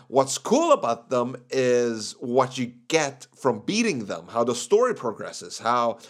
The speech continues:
how the world changes. But that's about it. All right, so you got your graphics,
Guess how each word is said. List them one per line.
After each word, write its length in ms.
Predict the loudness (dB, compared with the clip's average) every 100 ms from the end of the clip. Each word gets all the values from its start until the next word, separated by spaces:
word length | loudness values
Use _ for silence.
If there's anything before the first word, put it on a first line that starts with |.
| -20 2
how 120 | 4
the 120 | 4
world 420 | 4 4 2 0 -4
changes. 840 | -2 0 0 -4 -10 -16 -18 -20 _ _ _ _ _ _ _ _ _ _ _ _ _ _ _ _ _
But 280 | 2 2 -2 _ _ _ _ _ _ _ _ _ _ _ _ _ _ _ _ _ -8
that's 280 | -6 -4 -2
about 360 | 0 2 4
it. 360 | 4 2 -2 _ _ _ _ _ _ _ _ _ _ _ _ _ _ _ _ _ _ _ _ _ _ _ _ _ _ _ _ _ _ _ -20 _ _ _ _ _ _ _ _ -20 _ _ _ _
All 100 | 2
right, 160 | 2 0
so 120 | 0
you 80 | 2
got 140 | 2
your 100 | 0
graphics, 540 | 2 2 2 -2 -6